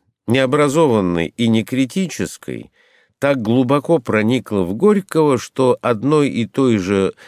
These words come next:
серой краской мудрствования он рисует всех.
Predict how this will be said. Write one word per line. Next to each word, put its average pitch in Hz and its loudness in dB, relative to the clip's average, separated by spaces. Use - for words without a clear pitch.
серой 95 0
краской 98 0
мудрствования 78 0
он 185 2
рисует 156 -2
всех. - -12